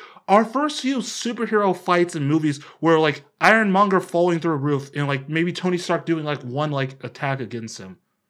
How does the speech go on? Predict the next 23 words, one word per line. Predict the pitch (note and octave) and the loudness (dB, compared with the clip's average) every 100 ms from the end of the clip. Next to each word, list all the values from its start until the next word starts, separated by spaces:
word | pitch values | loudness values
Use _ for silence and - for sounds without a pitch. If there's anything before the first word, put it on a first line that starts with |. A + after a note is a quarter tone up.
| _ _ _ _ - | _ _ _ _ -6
Then | C#3+ G3 | 0 2
we | G3 | 2
get, | F#3 F3+ | 2 2
like, | D#3 D3 - - - - | 2 -2 -4 -20 -12 2
them | F3 E3+ | 4 4
shooting | - - G3 F#3 | 0 2 2 2
down | F3 F3+ D#3+ | 4 2 2
random, | C#3 E3 E3 D#3 D3 D3 | 0 0 0 0 -2 -4
um, | C#3+ C3+ C3+ B2+ - - _ - | -2 -2 -2 -4 -10 -20 _ -6
freaking | D#3+ D#3 C#3+ | -6 -4 -2
robots | C3+ C#3+ A2+ A2 | 0 -2 -4 -6
every | A#2+ A#2 | -10 -8
now | A#2 A2+ G#2+ | -8 -10 -10
and | G#2 | -12
then. | G#2+ G#2+ - _ - | -16 -18 -20 _ -2
Now | D3 G3 | 2 4
we're | G#3 | 2
getting, | F#3 F#3 E3+ | 0 0 -2
like, | C#3 | -6
full | - - G#3 G#3 | -12 -8 -2 0
out, | F#3+ F3+ | 0 0
like, | D3+ C3+ - | -2 -2 -2
brawls. | D#3 E3 D#3+ D#3 C#3 | -2 0 0 -2 -6